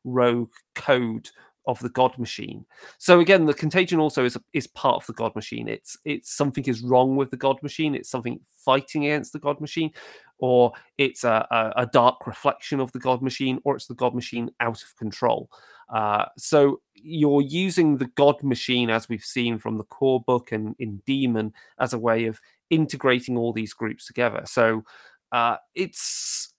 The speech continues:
it's really cool that you've got this new, you've got this, these powers that you can use to, uh, bring them together. The False are kind of like the Sworn,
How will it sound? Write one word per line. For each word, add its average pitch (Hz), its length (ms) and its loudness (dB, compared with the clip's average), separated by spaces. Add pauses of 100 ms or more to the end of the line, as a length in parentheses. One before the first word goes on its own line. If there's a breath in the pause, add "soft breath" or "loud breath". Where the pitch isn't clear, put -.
it's 202 240 -4
really 247 180 2
cool 247 240 0
that 135 120 2
you've 131 120 -2
got 147 200 -2
this - 260 -4
new, 151 300 0
you've 147 220 -8
got 175 120 -2
this, 135 220 -6 (280)
these 143 220 -6
powers 131 540 2
that - 180 0
you 127 180 -6
can 123 240 -4
use 120 540 -2
to, 120 360 -2
uh, 113 260 4
bring 123 180 0
them 110 120 -6
together. 113 280 0 (380 loud breath)
The 139 80 0
False 240 560 2 (100)
are - 220 4
kind 233 400 2
of 202 100 -4
like 151 160 4
the 143 80 -10
Sworn, 135 480 0